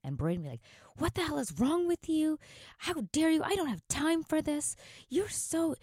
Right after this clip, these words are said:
in-, uh, you're so unprofessional. And she just started screaming at the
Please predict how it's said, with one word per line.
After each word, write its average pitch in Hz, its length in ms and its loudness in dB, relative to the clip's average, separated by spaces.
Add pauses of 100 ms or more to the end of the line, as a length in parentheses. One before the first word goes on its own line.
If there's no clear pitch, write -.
(280)
in-, 240 240 2 (220)
uh, 175 140 -8 (440)
you're 359 220 -4
so 370 280 0
unprofessional. 320 960 -4 (420)
And 208 160 -4
she 277 140 -8
just - 240 -6
started 165 320 -10
screaming 285 880 -2
at 151 100 -6
the 160 100 -10